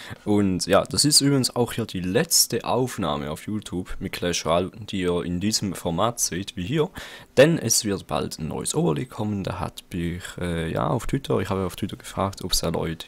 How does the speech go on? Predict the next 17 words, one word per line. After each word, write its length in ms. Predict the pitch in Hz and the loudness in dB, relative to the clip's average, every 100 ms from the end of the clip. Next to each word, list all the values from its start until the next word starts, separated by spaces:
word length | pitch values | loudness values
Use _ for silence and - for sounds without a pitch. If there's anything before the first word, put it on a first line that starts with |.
| - | -6
gibt, 340 | 120 127 - - - - - | -6 -6 -10 -14 -16 -16 -8
die 80 | 98 | -4
gerne 180 | 92 92 | 0 2
mir 120 | 87 | 2
ein 40 | 80 | 0
neues 280 | 80 85 | 0 0
Overlay 340 | 85 85 76 73 | 0 -2 -4 -4
machen 340 | 71 - 82 | -6 -6 -4
möchten. 500 | 127 - - 156 139 - | -4 -4 -6 -4 -4 -6
Und 420 | 101 90 82 - - | -4 -4 -4 -8 -8
ja, 140 | - - | -10 -10
da 100 | 90 | -8
gab 140 | 87 80 | -4 -2
es 100 | 87 | -2
jetzt 160 | 82 | -4
ein 80 | - | -6
paar 280 | - 104 | -4 -4